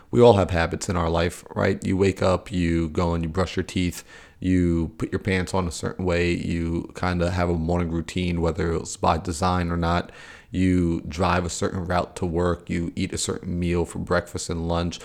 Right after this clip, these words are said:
you take your girlfriend or your wife out to a particular restaurant. We have habits, right?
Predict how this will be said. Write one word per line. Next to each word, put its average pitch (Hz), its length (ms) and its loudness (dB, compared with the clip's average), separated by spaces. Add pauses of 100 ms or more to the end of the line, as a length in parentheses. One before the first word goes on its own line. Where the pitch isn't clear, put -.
(240)
you 85 600 0
take 92 280 -2
your 90 300 2
girlfriend 92 480 0
or 85 80 -2
your 82 140 -2
wife 80 340 0
out 87 260 -2
to 87 240 0
a 82 80 -2 (180)
particular 92 440 -4
restaurant. 87 520 -2 (360)
We 110 300 4
have 90 420 -2
habits, - 560 -6 (280)
right? 95 200 0